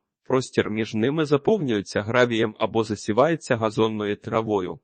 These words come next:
Можна зробити простіше: по ширині доріжок укласти звичайні дерев'яні дошки або дерев'яну плитку. Мінуси: дерево схильне до гниття,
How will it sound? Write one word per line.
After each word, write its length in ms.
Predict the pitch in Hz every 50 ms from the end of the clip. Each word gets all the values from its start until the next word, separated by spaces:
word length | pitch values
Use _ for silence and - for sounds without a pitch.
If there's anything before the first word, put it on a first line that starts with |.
| _ _ _
Можна 380 | 107 120 127 123 - 127 113
зробити 480 | 107 117 110 107 110 120 147 151 - 170
простіше: 560 | _ - - - - _ - 202 - - -
по 140 | - - 139
ширині 460 | - - - 110 110 107 107 113 127
доріжок 580 | 113 113 110 104 127 143 143 135 131 - - -
укласти 500 | 107 - 120 120 120 120 - _ - 113
звичайні 640 | 104 110 104 104 - - 104 101 107 113 123 120
дерев'яні 600 | 110 117 110 117 110 113 117 127 123 120 107 107
дошки 420 | 98 90 107 117 113 - _ - -
або 260 | - 107 104 110 113 110
дерев'яну 580 | 107 110 101 107 104 101 95 95 87 98 98
плитку. 460 | - _ 107 123 175 - - - -
Мінуси: 540 | 101 104 110 113 107 101 90 - - - 87
дерево 440 | 85 85 92 110 113 110 107 101 107
схильне 480 | - - - - 135 147 156 160 151 143
до 140 | 123 110
гниття, 600 | 104 107 107 113 110 - _ _ - 127 143 156